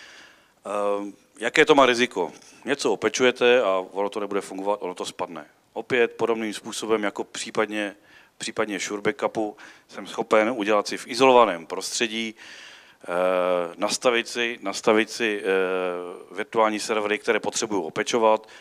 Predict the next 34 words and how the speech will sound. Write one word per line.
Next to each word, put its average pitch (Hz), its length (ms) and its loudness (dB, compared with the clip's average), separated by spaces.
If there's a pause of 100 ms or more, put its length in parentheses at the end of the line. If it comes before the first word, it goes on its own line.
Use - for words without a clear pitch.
(140)
podívat 107 380 -4
se - 80 -4
na 110 60 0
ně, 107 120 -2
zkusit 123 380 -2
si 127 100 0
je 113 80 2
cvičně 104 380 -6
opečovat 104 580 0 (480)
a 98 80 -4
spustit 120 640 0
v - 120 -12
izolovaném 98 460 2
prostředí, 85 600 -8 (160)
jestli 104 320 -6
jsou 120 160 -2
funkční 120 420 -6
nebo 95 180 -4
nejsou 92 260 -8
funkční. 90 460 -14 (420)
Čili 113 200 -4
tuhletu 131 260 2
možnost 117 360 -2
máte, 113 600 2
opět 107 260 -2
vás 101 200 2
to 117 100 -10
nestojí 101 340 -6
žádné 95 300 -2
zdroje, 113 460 0
eh, - 1300 -8
serverové, 107 580 0
výpočetního 101 540 -6
výkonu, 98 640 -6